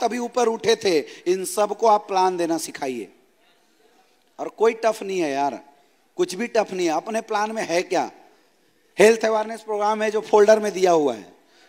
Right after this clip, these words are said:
यस या नो? देख के बोलना ही तो है। अच्छा, आप क्या बोल रहे हो सामने वाले को थोड़ी पता है।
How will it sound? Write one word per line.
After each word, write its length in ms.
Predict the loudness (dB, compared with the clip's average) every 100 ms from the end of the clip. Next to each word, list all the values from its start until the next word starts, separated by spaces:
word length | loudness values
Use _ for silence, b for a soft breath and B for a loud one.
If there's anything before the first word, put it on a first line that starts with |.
| b
यस 260 | 2 2 6
या 140 | 6
नो? 240 | 6 2 -2 -10 -20 B B B B B B B B 2
देख 280 | 4 4 4
के 120 | -2
बोलना 500 | -2 -4 -4 0 0
ही 120 | -2
तो 180 | 0 0
है। 400 | 0 -6 -12 _ _ _ _ b b b
अच्छा, 200 | 0 2
आप 460 | 0 2 0 0 0
क्या 240 | 2 6 6
बोल 220 | 6 4
रहे 120 | 4
हो 60 | 2
सामने 320 | 0 0 4
वाले 200 | 4 4
को 100 | 4
थोड़ी 240 | 4 4
पता 240 | 2 -2 -2
है। 160 | -2